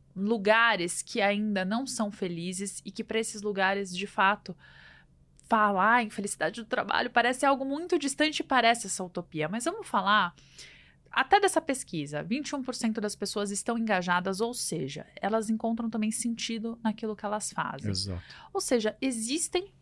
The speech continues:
Speaker 1: pessoas felizes e existem pessoas que,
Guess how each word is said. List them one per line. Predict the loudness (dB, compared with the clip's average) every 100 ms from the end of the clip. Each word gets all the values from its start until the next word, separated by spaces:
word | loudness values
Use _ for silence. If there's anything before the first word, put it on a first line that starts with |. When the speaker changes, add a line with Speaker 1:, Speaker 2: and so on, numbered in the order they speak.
| 2
Speaker 1:
pessoas | 2 2 0 2 0 -2
felizes | -4 -2 -4 -6 -6 -6 -6 -8 -14 -16 -18 -20 -20 -12
e | 0 0
existem | 2 0 -2 -2 -2 -2
pessoas | -2 -4 0 4 4 4 2 0 -10 -16 _ _ _ _
que, | -6 -4